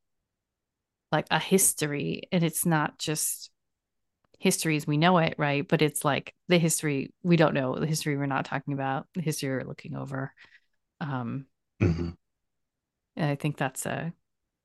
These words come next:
Speaker 1: I think of her, um, Love Child's, um,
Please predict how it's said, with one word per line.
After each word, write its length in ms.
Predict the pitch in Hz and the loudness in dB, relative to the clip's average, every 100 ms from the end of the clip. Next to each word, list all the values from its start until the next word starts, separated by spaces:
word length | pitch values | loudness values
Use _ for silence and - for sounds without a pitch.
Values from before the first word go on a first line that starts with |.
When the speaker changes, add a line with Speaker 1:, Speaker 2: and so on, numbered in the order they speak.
| _ _ _ _ _ _ _ - | _ _ _ _ _ _ _ -10
Speaker 1:
I 40 | |
think 180 | 170 160 | -6 -6
of 80 | - | -6
her, 240 | 147 143 - | -4 -4 -2
um, 340 | 143 139 135 _ _ _ _ _ _ _ _ _ _ _ _ _ | -2 -4 -6 _ _ _ _ _ _ _ _ _ _ _ _ _
Love 220 | 160 147 - | -2 -2 -2
Child's, 720 | - 135 135 127 - - - _ _ _ _ _ _ _ _ _ _ _ _ _ _ _ _ _ - | -2 0 0 -2 -4 -10 -14 _ _ _ _ _ _ _ _ _ _ _ _ _ _ _ _ _ -6
um, 320 | 156 143 | -4 -4